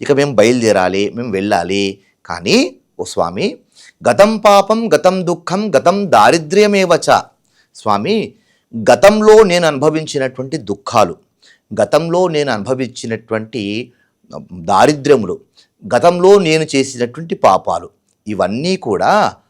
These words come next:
ఆగం-, ఆగ-, ఆ, గతం పాపం, గతం దుఃఖం, గతం దారిద్ర్యమేవ చ. ఆ. "ఆగతాహ సుఖ సంపత్తి." నాకు వచ్చేటువంటి కాలమంతా కూడా ఈ పాపముల నుంచి నిష్కృతి చెంది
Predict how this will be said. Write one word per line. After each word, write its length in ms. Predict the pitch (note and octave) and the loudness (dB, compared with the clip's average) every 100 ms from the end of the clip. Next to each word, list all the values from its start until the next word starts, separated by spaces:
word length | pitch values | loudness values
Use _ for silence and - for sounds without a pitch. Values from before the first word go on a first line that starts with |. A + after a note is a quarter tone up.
| _ _ _ _ | _ _ _ _
ఆగం-, 420 | E2+ F#2+ A2+ C3+ - - | -4 -2 0 -2 -4 -6
ఆగ-, 580 | G#2 A2+ - _ _ F#2 | -2 -2 -6 _ _ -16
ఆ, 260 | E2+ E2 E2 | -14 -14 -12
గతం 240 | - G#2 | -8 -8
పాపం, 400 | G2 F#2+ G#2 G2+ | -6 -8 -8 -12
గతం 220 | F2+ F2 F2 | -12 -12 -16
దుఃఖం, 360 | - G#2+ F#2 | -16 -14 -14
గతం 240 | E2+ F2+ F2 | -12 -14 -14
దారిద్ర్యమేవ 520 | E2+ E2+ F#2+ G2 F2 | -16 -14 -12 -12 -14
చ. 40 | - _ | -18 _
ఆ. 60 | - _ _ _ _ _ _ _ _ - | -20 _ _ _ _ _ _ _ _ -2
"ఆగతాహ 680 | G#2 D#3+ G3+ G#3 G3+ G#3 A3 | 4 6 6 6 8 8 6
సుఖ 260 | B3 E3 A3 | 2 0 0
సంపత్తి." 880 | G#3 G#3+ F#3 D#3+ - C#3+ B2+ F#2 _ _ _ _ _ _ _ _ | 0 0 0 0 0 -2 -2 -4 _ _ _ _ _ _ _ _
నాకు 260 | C#3 E3+ A#2+ | -4 -4 0
వచ్చేటువంటి 720 | B2 - C4+ C4+ A3 B3 A3 | 0 2 0 0 0 -2 -2
కాలమంతా 680 | A3 D#3 E3+ D#3 C3+ C3+ C#3+ | 0 2 2 0 -4 -2 -2
కూడా 500 | - F#2+ F#2+ G#3 E4+ _ _ _ _ C3 | -2 -6 0 0 -2 _ _ _ _ -8
ఈ 280 | C3+ B2+ _ - | -6 -8 _ -2
పాపముల 460 | A2 C#3+ D#3+ D3+ C3+ | 0 2 0 -4 -8
నుంచి 220 | B2 G#2+ | -8 -12
నిష్కృతి 580 | F#2 - C#3 C3+ - F2+ | -12 -10 -8 -10 -8 -12
చెంది 340 | E2 C3 | -12 -14